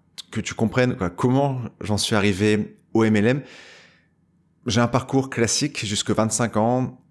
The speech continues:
bac E S, école de commerce, le, le boulot de C D I à Paris, près de la Défense, tu sais, en chemise, on prend le R E R A tous les matins, on adore, on attend le vendredi soir.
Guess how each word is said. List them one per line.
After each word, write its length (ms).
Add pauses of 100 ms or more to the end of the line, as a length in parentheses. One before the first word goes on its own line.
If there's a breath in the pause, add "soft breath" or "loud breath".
(140)
bac 320
E 80
S, 360
école 300
de 100
commerce, 600 (400)
le, 320
le 140
boulot 220
de 40
C 120
D 140
I 340 (420 loud breath)
à 100
Paris, 380 (580 soft breath)
près 120
de 40
la 60
Défense, 380
tu 100
sais, 180
en 100
chemise, 400
on 80
prend 160
le 180
R 180
E 80
R 160
A 180
tous 140
les 80
matins, 340
on 160
adore, 420 (540 loud breath)
on 140
attend 240
le 60
vendredi 320
soir. 520